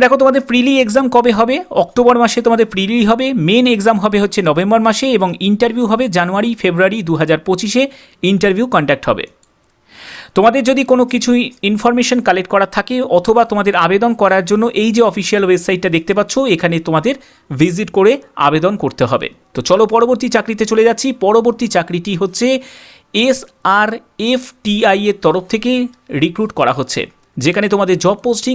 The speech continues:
কলকাতাতেই হবে, সত্যজিৎ রায় ফিল্ম অ্যান্ড টেলিভিশন ইনস্টিটিউট।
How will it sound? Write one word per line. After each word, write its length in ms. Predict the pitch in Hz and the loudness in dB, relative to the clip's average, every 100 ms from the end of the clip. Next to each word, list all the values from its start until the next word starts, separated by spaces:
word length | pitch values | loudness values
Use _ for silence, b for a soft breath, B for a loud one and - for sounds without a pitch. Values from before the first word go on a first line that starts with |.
| 240 | 0
কলকাতাতেই 500 | 170 160 160 151 196 196 | 0 0 -2 -4 -2 -2
হবে, 180 | 226 262 262 B B B - | 0 -2 -4 B B B 0
সত্যজিৎ 460 | 240 254 269 269 247 | 0 0 -2 -2 2
রায় 200 | 240 240 247 247 B - | 4 4 0 -6 B -12
ফিল্ম 280 | - 254 262 269 | -2 0 0 -4
অ্যান্ড 220 | 180 185 180 | -2 -2 0
টেলিভিশন 460 | 208 214 233 214 240 233 | 0 2 -2 0 -2 -2
ইনস্টিটিউট। 500 | 175 - 175 131 - | -6 -4 -4 -4 -6